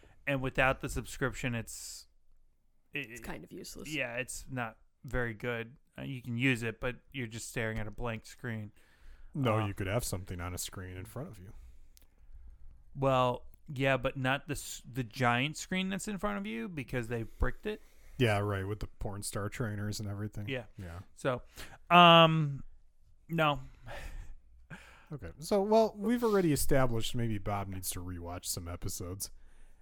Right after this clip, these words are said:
Speaker 3: Um,
Speaker 1: <laughs>
Speaker 2: Well, we all know that's
Speaker 3: not gonna
Speaker 2: definitely
Speaker 3: happen.
Speaker 2: not happening.
Speaker 3: Yeah. Yeah, that's an issue.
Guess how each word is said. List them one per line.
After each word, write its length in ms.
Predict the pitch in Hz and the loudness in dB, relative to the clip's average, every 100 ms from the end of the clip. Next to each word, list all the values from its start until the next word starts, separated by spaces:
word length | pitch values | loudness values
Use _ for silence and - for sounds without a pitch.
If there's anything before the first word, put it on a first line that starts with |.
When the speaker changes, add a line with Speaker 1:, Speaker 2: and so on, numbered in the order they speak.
| - - | -18 -4
Speaker 3:
Um, 420 | 135 131 131 131 | 0 2 4 6
Speaker 1:
<laughs> 300 | 131 135 143 - - - - - - - - - | 6 6 2 0 -2 -2 -2 -6 -20 -20 -20 -10
Speaker 2:
Well, 100 | 190 | 0
we 120 | 202 | 4
all 100 | 196 | 6
know 160 | 226 220 | 6 2
that's 460 | 202 196 - - - - _ - | 0 -4 -4 -6 -8 -18 _ -6
Speaker 3:
not 280 | 123 107 - | 0 0 2
gonna 80 | 104 | 2
Speaker 2:
definitely 540 | 101 104 98 90 107 | 2 4 2 0 0
Speaker 3:
happen. 40 | 120 | 0
Speaker 2:
not 220 | 135 190 | -2 -2
happening. 500 | 160 104 190 - 104 | -4 -4 -6 -4 -2
Speaker 3:
Yeah. 320 | 98 101 107 107 - - - - - - - - 110 | -2 -2 -2 -6 -14 -20 -20 -20 -20 -20 -20 -14 -8
Yeah, 580 | 101 95 90 90 92 95 - | -6 -4 -4 -6 -6 -8 -10
that's 240 | 156 - | -10 -6
an 120 | 110 98 | -4 -4
issue. 480 | 92 - 95 92 | -6 -8 -8 -8